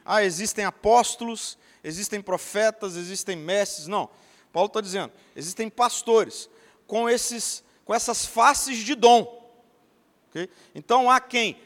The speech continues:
dentro do corpo, são pessoas que têm a, mais a, a vocação do ensino, outras que têm mais a vocação de dar a visão, de receber a visão e dar a visão, outros têm a vocação de,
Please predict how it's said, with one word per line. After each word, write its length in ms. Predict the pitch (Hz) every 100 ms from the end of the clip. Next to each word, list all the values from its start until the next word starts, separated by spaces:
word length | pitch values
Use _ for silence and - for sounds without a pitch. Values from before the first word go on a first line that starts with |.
| _
dentro 300 | 170 240 214
do 100 | 233
corpo, 560 | - 254 226 - - - - _ _ -
são 200 | 220 220
pessoas 640 | 226 - 226 214 - - _ _ _
que 120 | 214
têm 340 | - 226 226 - _
a, 280 | - 190 180
mais 680 | 180 202 233 226 - - - _ _ -
a, 440 | 170 190 185 175
a 20 |
vocação 680 | 180 208 - 240 - 233 220
do 180 | 170 214
ensino, 640 | 262 - 240 262 254 240 - _ - _ -
outras 400 | 247 262 240 -
que 80 |
têm 180 | - 247
mais 320 | 233 233 240
a 60 | 226
vocação 720 | 202 240 240 208 - 240 233 - - - -
de 300 | 143 226 214 - - _ -
dar 320 | 143 254 269
a 60 |
visão, 640 | 226 262 202 208 233 240 233
de 120 | - 196
receber 540 | 240 - 233 185 262
a 40 |
visão 420 | 240 220 185 240 226
e 60 |
dar 260 | 160 202 233
a 60 |
visão, 500 | 226 240 185 220 226 - - - -
outros 480 | 220 269 262 -
têm 180 | - 247
a 60 | 240
vocação 760 | 226 233 226 - - 247 220 - - -
de, 360 | 147 233 190